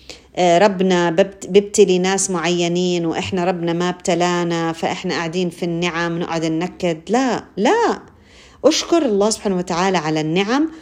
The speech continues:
واعبدوه، وارجوه منا، نورجيه منا الخير، وندعو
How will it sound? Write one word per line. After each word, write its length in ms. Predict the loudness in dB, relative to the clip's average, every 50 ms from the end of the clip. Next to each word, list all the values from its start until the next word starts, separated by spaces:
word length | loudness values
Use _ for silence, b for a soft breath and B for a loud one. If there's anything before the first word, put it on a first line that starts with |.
| B B B
واعبدوه، 1040 | 4 4 4 4 2 2 4 4 4 6 6 6 8 8 8 8 6 2 0 -4 -8 B B B B B B
وارجوه 580 | 4 4 4 4 2 0 0 2 2 2 2 2
منا، 240 | 2 0 0 0
نورجيه 500 | -2 0 0 0 0 0 0 -2 0 0
منا 280 | 0 0 0 0 0 -2
الخير، 720 | -4 -4 -6 -4 -4 -2 -2 -2 -2 -2 -2 -4 -6 -12 -20 _ _ _ _ _ _ _ _ _ _ _ _ _ _ _ _ _ _ _ _ _ B B B B B B B -2
وندعو 960 | 0 2 4 4 4 4 4 4 6 8 8 8 8 6 6 4 4 2 0